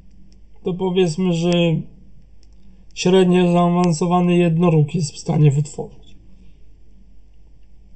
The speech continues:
A pomyśl, co by było, gdybyśmy tu ściągnęli Tireka-, Tireka. Piorun zbladł.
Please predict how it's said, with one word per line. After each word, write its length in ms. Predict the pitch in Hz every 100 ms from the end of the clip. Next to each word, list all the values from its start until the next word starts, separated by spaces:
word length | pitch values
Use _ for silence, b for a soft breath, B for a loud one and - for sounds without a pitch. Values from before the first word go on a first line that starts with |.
| - - - - - - - - - - - - -
A 120 | 180 151
pomyśl, 380 | 254 294 240
co 160 | - 320
by 120 | 302
było, 260 | 285 294 240
gdybyśmy 600 | 214 254 233 208 226 196
tu 180 | 226 208
ściągnęli 580 | - 214 202 202 190
Tireka-, 640 | 151 185 160 135 - 262 170
Tireka. 600 | 202 147 139 - - - - - - - - - - - - - - - - - - -
Piorun 400 | 175 170 160 143
zbladł. 460 | 135 131 - -